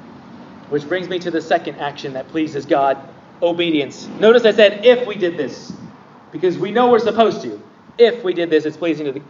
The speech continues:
to the Lord. So, obedience. Jesus very simply and very plainly tells us in John fourteen fifteen, "If you love me, you will" what? "You will keep my commandments."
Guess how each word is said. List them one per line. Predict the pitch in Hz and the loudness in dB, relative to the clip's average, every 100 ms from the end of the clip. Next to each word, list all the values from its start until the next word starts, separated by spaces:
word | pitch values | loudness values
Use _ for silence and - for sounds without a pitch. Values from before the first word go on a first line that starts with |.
| - | -10
to | |
the | 151 | -4
Lord. | 143 135 123 - - - - | 0 0 0 -4 -20 -20 -20
So, | - 220 127 - - - | 2 4 4 -2 -12 -2
obedience. | 202 214 214 143 127 - - _ - - | 0 0 -2 -6 -10 -20 -20 _ -20 -20
Jesus | 143 233 247 285 - - - - _ - 139 | -8 -6 -6 -6 -10 -18 -20 -20 _ -20 -8
very | 175 220 247 | -2 0 0
simply | 247 - 247 - 160 165 | -2 -2 -2 0 -2 -2
and | 180 170 | -4 -4
very | 170 180 185 | -2 0 0
plainly | 185 - - 240 233 180 135 131 | -2 -10 -4 0 0 -2 -8 -10
tells | - 185 175 | 0 0 4
us | 156 143 | 2 2
in | 147 135 | -6 -4
John | 165 175 202 220 - | 0 2 0 -4 -6
fourteen | 196 208 - 214 220 220 | -2 -2 -4 -8 -8 0
fifteen, | 214 214 151 147 139 - - - _ _ | 0 0 -8 -8 -8 -10 -12 -20 _ _
"If | 196 226 226 | 0 0 0
you | 240 240 | 0 0
love | - 180 175 | 2 2 2
me, | 180 175 190 180 - | 0 0 -2 -6 -18
you | 151 190 | -8 0
will" | 185 180 | 2 4
what? | 190 147 - - - - - - - - - - - - - | 4 2 -2 -16 -20 -20 -20 -14 -14 -14 -20 -20 -20 -12 -2
"You | - | 0
will | 175 170 | 2 0
keep | - 226 247 - | -2 -4 -4 -6
my | 185 190 | -8 -6
commandments." | 190 190 170 147 120 - - - | -6 -6 -4 -4 -8 -12 -12 -12